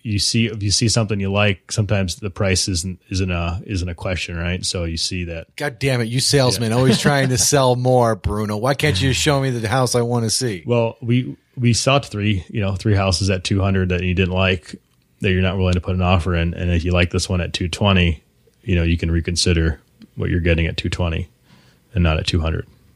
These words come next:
Speaker 2: You could reconsider what you're getting at two twenty.
Speaker 1: Yeah.
Speaker 2: I, I like this. See, I'm getting my learn on.
Speaker 1: <laughs>
Speaker 2: I've, these things have all happened to you, right? Of course.
Speaker 1: Yeah, well, 'cause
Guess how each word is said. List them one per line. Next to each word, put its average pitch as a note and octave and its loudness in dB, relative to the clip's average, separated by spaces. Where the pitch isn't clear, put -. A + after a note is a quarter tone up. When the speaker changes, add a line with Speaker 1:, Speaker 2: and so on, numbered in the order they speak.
Speaker 2:
You E2 -12
could D#2 -10
reconsider D#2+ 0
what D2+ 0
you're D2 -8
getting D2+ 0
at C#2+ -4
two E2 -4
twenty. C#2 -6
Speaker 1:
Yeah. C3 -2
Speaker 2:
I, G2+ 2
I - 4
like C#3 2
this. D3 -2
See, G#3 2
I'm C3 -2
getting C#3+ 2
my C3 2
learn A#2 2
on. F2+ 0
Speaker 1:
<laughs> - -20
Speaker 2:
I've, C3+ 0
these F3+ 2
things D#3+ 2
have B2 0
all G#2+ 4
happened F2 -4
to C#2 -12
you, A#1+ -14
right? C2+ -8
Of C2+ -18
course. - -12
Speaker 1:
Yeah, E3 0
well, E3 2
'cause C#3 2